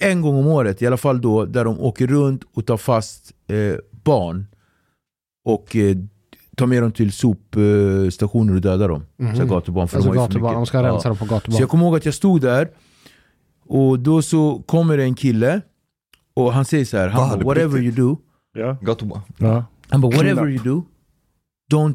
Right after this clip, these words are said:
Speaker 1: give them anything." Jag bara, "Nej, jag är ny, jag är här där, typ. Jag ger, jag är inte soft." Så han bara går iväg så här. Då är det en liten unge som, jag sitter och käkar.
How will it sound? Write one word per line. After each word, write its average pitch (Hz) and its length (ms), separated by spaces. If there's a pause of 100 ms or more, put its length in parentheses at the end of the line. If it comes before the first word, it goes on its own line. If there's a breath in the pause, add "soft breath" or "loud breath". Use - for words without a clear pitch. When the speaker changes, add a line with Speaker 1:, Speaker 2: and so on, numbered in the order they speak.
Speaker 1:
give 143 220
them 104 260
anything." 92 520
Jag 98 140
bara, 92 120
"Nej, 156 580 (180)
jag 127 280
är 110 40
ny, 123 240
jag 110 100
är 117 60
här 117 120
där, 107 180
typ. 76 240
Jag 85 100
ger, 104 180
jag 80 200
är 85 40
inte - 180
soft." - 300 (440 loud breath)
Så - 140
han 151 120
bara 147 100
går 127 140
iväg 139 260
så 113 100
här. 98 80
Då 120 160
är 147 60
det 147 60
en 147 40
liten 143 220
unge 135 220
som, 113 360
jag 123 140
sitter 151 200
och 127 60
käkar. 139 440